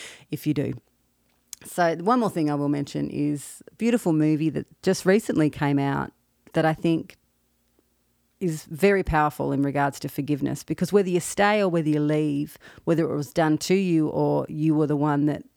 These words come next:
had, you know, has been unfaithful, forgiveness is relevant. Self-forgiveness, forgiveness for other people, whatever, whatever feels like it's a fit. Even if you have been the one that's done wrong, you still deserve forgiveness,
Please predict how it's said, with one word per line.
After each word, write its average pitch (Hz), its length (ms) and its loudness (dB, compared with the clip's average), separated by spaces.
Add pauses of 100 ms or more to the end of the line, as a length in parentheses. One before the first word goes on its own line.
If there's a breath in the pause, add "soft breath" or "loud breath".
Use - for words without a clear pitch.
(140)
had, 143 420 -2 (720)
you 160 160 0
know, 143 160 0
has 156 260 -4
been 175 200 0
unfaithful, 143 720 -4 (260 loud breath)
forgiveness 165 800 0 (1080)
is 165 340 0 (160)
relevant. 156 480 -2
Self-forgiveness, 147 1040 -2 (760 soft breath)
forgiveness 160 600 0
for 147 160 -2
other 147 140 0
people, 147 340 -2
whatever, 156 520 0 (100)
whatever 160 340 0
feels 151 420 -2
like 139 280 -2
it's - 140 -10
a 143 40 -12
fit. 147 340 -6
Even 185 300 2
if 175 160 -2
you 175 140 0
have 165 300 -2
been 156 180 0
the 143 60 -2
one 139 200 0
that's 143 220 -6
done 143 220 0
wrong, 143 240 0
you 147 100 0
still 160 280 -2
deserve 147 460 0
forgiveness, 143 760 -2